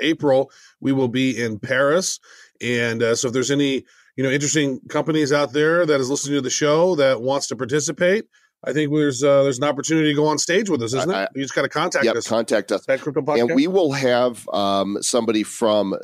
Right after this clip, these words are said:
Speaker 2: the Paris Blockchain Summit on the podcast before the event because our European friends, uh, you know, if it's easy for you to get there, then we're gonna invite you. So much going on, Travis.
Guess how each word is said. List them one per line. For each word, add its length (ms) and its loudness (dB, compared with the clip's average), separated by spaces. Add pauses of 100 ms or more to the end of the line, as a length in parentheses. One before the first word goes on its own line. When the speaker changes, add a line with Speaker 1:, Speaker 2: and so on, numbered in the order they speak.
(140)
Speaker 2:
the 220 -4
Paris 480 0
Blockchain 840 -2
Summit 540 0
on 320 0
the 120 0
podcast 580 -2
before 340 0
the 100 0
event 320 0
because 480 -2
our 160 0
European 540 0
friends, 500 -2
uh, 220 0
you 100 -4
know, 80 -2
if 100 -10
it's 120 -10
easy 260 -2
for 160 -6
you 80 2
to 80 -4
get 220 -2
there, 160 0
then 220 -4 (300)
we're 180 -2
gonna 180 -4
invite 340 -6
you. 80 -4
So 240 0
much 260 -4
going 240 0
on, 140 2
Travis. 540 -2